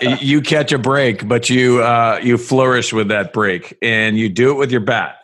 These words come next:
Speaker 1: And it's interesting for our listeners. There, there's choices that you make. Um, take us into your choice, uh, of the, your bat model and what you used. And did you stick with that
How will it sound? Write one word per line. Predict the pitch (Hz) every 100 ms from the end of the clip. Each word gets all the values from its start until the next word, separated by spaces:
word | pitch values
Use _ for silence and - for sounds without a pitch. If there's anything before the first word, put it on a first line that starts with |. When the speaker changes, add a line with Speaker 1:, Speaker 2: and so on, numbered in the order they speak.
| _
Speaker 1:
And | 120 113 110
it's | 92 117
interesting | 156 180 - 151 127 131 117
for | 131
our | 117 110
listeners. | 123 - 117 104 98
There, | 127 139 117
there's | 127 135 -
choices | - 135 143 139 117
that | 120 113
you | 117
make. | 110 120 95 - _ _ _ -
Um, | 123 117 117 113 107 _ _
take | - 156 165
us | 185
into | 185 190 185 160
your | 156 156
choice, | - 147 147 - -
uh, | 135 127
of | 139 135
the, | 131
your | 131 139
bat | 120 143 143
model | 123 104 95 95
and | 104
what | 123 -
you | 151
used. | 131 135 135 143 131 - _ _ _ -
And | 135 135 123
did | 143
you | 160
stick | 143 208 214
with | 185
that | 120 78